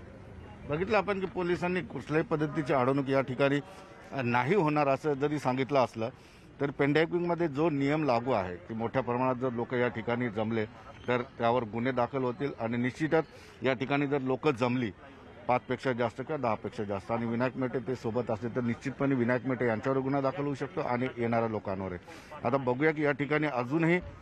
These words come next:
एकही कार्यकर्ता शिवसंग्रामचा या ठिकाणी आलेला नाही, मोर्चाची वेळ झालेली आहे. मात्र आता किती लोक जमतील,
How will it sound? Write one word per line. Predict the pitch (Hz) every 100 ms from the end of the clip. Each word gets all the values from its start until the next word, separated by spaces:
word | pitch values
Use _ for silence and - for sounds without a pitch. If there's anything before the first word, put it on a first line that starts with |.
| - -
एकही | 139 185 190
कार्यकर्ता | 165 160 143 147 156 147
शिवसंग्रामचा | - 143 147 139 143 135
या | 135
ठिकाणी | 131 123 131
आलेला | 107 113 131 143
नाही, | 139 139
मोर्चाची | 120 104 123 123
वेळ | 117 143
झालेली | 127 123 117 113
आहे. | 143 - - - -
मात्र | 113 117
आता | 131 127
किती | - 127 156
लोक | 123 117 151
जमतील, | 139 139 139 139